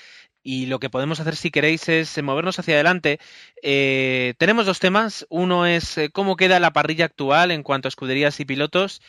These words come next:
y luego, pues, hablar de los, de los test que ya se han realizado, eh, eh, en Jerez, y corregidme si se han realizado en otro sitio o solo en Jerez. Sí, en otro sitio, ya no me acuerdo.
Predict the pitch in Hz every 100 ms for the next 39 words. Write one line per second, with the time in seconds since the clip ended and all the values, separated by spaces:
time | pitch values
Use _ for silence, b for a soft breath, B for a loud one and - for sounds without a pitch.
0 | b b b - 143 170 190 190 170 175
1 | 196 185 147 127 131 127 175 185 - 160
2 | 160 156 143 127 196 202 165 143 127 120
3 | 117 120 123 113 110 - 117 - 117 185
4 | 185 - - 120 - 135 127 - 110 -
5 | 117 113 113 107 117 110 107 160 180 220
6 | 175 160 139 117 104 - - 120 123 147
7 | 156 160 147 135 127 143 135